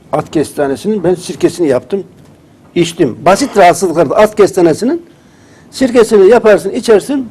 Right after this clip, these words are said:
problem yok. Baldır, bacaktaki kramplar, ödem hemen iyileşir. Fakat geç kalınmışsa, variz oluşmuşsa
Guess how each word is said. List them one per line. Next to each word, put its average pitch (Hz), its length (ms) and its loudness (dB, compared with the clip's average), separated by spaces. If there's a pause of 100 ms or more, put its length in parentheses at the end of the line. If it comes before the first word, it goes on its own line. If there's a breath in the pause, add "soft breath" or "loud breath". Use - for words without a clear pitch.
problem 208 440 4
yok. 160 260 2
Baldır, 160 360 2
bacaktaki 170 540 -2
kramplar, 160 520 -2 (340)
ödem 160 400 2 (920 soft breath)
hemen 175 280 2
iyileşir. 139 360 -2 (260)
Fakat 160 360 2 (1300 loud breath)
geç 185 240 2
kalınmışsa, 147 760 2
variz 151 260 4
oluşmuşsa 202 760 2